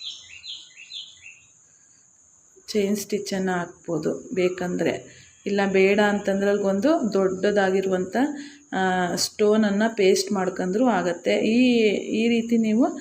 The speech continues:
ಆ, ಅಗಲವಾಗಿ ನಾವು ಈ ರೀತಿ ಮಾಡಿದಾಗ ಚೈನ್ ಸ್ಟಿಚ್ ಅವಶ್ಯಕತೆ ಇದೆ. ಇಲ್ಲ ನಾವು ಈ ನಾನು ನೆನ್ನೆ ವಿಡಿಯೋದಲ್ಲಿ ತೋರಿಸ್ಕೊಟ್ಟ ಹಾಗೆ ಚಿಕ್ಕದಾಗಿ ನೀವು, ಆ,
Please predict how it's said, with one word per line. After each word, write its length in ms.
ಆ, 280
ಅಗಲವಾಗಿ 1000
ನಾವು 680
ಈ 180
ರೀತಿ 280
ಮಾಡಿದಾಗ 500
ಚೈನ್ 580
ಸ್ಟಿಚ್ 360
ಅವಶ್ಯಕತೆ 640
ಇದೆ. 220
ಇಲ್ಲ 220
ನಾವು 500
ಈ 220
ನಾನು 400
ನೆನ್ನೆ 320
ವಿಡಿಯೋದಲ್ಲಿ 460
ತೋರಿಸ್ಕೊಟ್ಟ 540
ಹಾಗೆ 560
ಚಿಕ್ಕದಾಗಿ 760
ನೀವು, 320
ಆ, 260